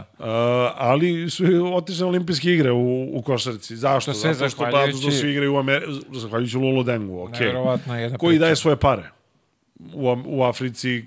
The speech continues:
Speaker 1: čim dođu neke pare, neko ih smota, on daje svoje pare i svi hoće da igraju, on je doveo i neke N B A igrače i tako dalje. I to je okej, mislim, to je super, oni ne da, kažem, ne da nemaju ligu, nego nisu ni blizu, možda nikada neće ni imati, ali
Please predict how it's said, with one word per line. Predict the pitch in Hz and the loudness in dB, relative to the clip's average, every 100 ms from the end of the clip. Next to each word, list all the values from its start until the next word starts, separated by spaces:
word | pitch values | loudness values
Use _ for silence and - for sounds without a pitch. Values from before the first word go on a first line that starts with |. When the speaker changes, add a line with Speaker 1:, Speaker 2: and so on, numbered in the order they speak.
| - | -8
Speaker 1:
čim | 131 123 | -6 -2
dođu | 127 123 | -2 -2
neke | 127 127 | -4 -4
pare, | 110 123 123 120 | 0 2 2 2
neko | 120 - | -2 -2
ih | 117 104 | -4 -2
smota, | 117 110 147 147 139 - _ _ | -4 -2 2 0 0 -12 _ _
on | 120 117 | -6 0
daje | 127 135 127 117 | 4 4 4 2
svoje | 127 117 | 2 0
pare | 104 123 117 107 104 | 2 2 2 0 -2
i | 104 | -4
svi | 123 | -4
hoće | 113 131 - 117 | -2 -2 -2 -2
da | |
igraju, | 123 123 120 113 | 0 0 0 -2
on | |
je | 113 | -4
doveo | 107 113 117 113 117 110 | -10 -6 -4 -2 -2 -2
i | |
neke | 110 107 117 | -4 -6 -6
N | 110 | -4
B | 113 | 0
A | 113 | 0
igrače | 110 113 113 - 107 | 0 -2 -2 -4 -8
i | 101 | -6
tako | 107 - | -8 -6
dalje. | 110 104 117 139 139 - - - _ _ _ | -6 -4 -4 -6 -10 -20 -20 -20 _ _ _
I | - | -14
to | 117 156 | 0 4
je | |
okej, | 180 156 - 202 156 | 4 4 2 4 4
mislim, | 139 143 | 0 0
to | 131 | 0
je | 165 | 0
super, | - 180 156 135 | 2 2 2 0
oni | 139 | 0
ne | 143 147 | -2 -2
da, | 151 | -4
kažem, | 147 139 123 | 0 0 2
ne | 123 | -2
da | 127 | -2
nemaju | 131 135 135 | -2 0 2
ligu, | 139 139 127 | 2 2 0
nego | 117 117 | 0 -2
nisu | 127 113 | -2 -2
ni | 123 | -2
blizu, | 120 127 131 120 | 2 2 2 -2
možda | 117 117 117 120 | -6 -6 -4 -4
nikada | 120 113 117 | -6 -4 -2
neće | 123 110 107 | -2 -2 -2
ni | |
imati, | 123 156 156 185 | 0 0 2 2
ali | 185 180 156 | 4 2 0